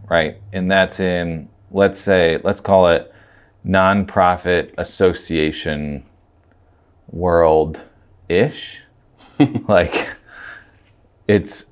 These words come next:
a segment of that segment where it's like, "Okay, this is valuable." Like, uh,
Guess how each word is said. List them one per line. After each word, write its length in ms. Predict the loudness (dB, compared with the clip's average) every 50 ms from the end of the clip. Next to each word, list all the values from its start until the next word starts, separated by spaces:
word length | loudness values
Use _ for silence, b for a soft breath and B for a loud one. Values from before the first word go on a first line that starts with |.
| _
a 200 | 0 2 2 2
segment 640 | 0 -2 0 2 4 4 4 4 2 2 2 4 4
of 240 | 2 2 2 2 2
that 320 | 2 4 4 2 -2 -2
segment 520 | -4 -2 0 -2 -2 -4 -8 -14 -14 -14 -10 -4
where 360 | 0 2 4 4 4 2 0
it's 200 | 0 -2 -2 0
like, 320 | 0 0 0 -2 -4 -6 -4
"Okay, 160 | -2 -2 0
this 220 | 0 0 0 0
is 80 | -2 -2
valuable." 680 | 0 0 0 2 2 0 0 -2 0 2 4 4 4
Like, 320 | 4 4 2 0 -2 -4 b b b b b b b b b b b _ _ _ _ _ _ -20 -20 -20 -20 -12 _ 0
uh, 400 | 2 4 4 4 4 4 2